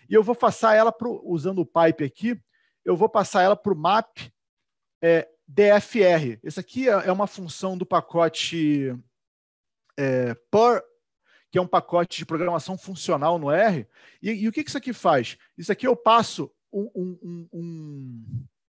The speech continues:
é, uma lista pra essa função, e pra cada função, pra cada elemento dessa lista,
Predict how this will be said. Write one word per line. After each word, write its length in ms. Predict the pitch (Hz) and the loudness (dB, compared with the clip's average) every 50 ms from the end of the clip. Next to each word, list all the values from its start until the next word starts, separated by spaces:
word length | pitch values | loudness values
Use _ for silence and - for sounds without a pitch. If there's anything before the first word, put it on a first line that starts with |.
| _ _ _ _ _ _ - - _ - | _ _ _ _ _ _ -20 -20 _ -4
é, 420 | 143 139 135 135 135 131 131 127 - - | -2 0 0 0 0 0 -2 -4 -8 -10
uma 240 | 165 160 175 170 | -6 0 2 2
lista 340 | 151 147 190 247 262 - - | 2 4 2 0 0 -2 -4
pra 140 | - 165 160 | -2 -2 -2
essa 160 | 160 - 165 | -2 -2 -6
função, 560 | - - 143 127 - - 220 247 262 233 143 - _ - - - _ _ _ | -12 -14 -14 -14 -4 -2 0 0 0 0 -2 -6 _ -20 -20 -20 _ _ _
e 80 | - 185 | -10 -6
pra 200 | - - 226 196 | -2 -2 -2 -2
cada 380 | - - 262 - 330 - 302 - | -2 -2 0 0 0 0 -2 -4
função, 400 | - 247 208 - - - 190 - | -6 -10 -12 -12 -10 -10 -10 -8
pra 140 | - 180 | -8 -6
cada 240 | - 254 277 285 302 | -2 -2 0 0 2
elemento 460 | 285 226 196 175 170 214 247 269 - | 2 2 2 2 2 0 -2 -2 -2
dessa 300 | 180 185 180 - - 170 | -2 -2 -2 0 0 -2
lista, 420 | 147 156 208 247 247 - - 139 | 0 0 -2 -4 -4 -4 -6 -12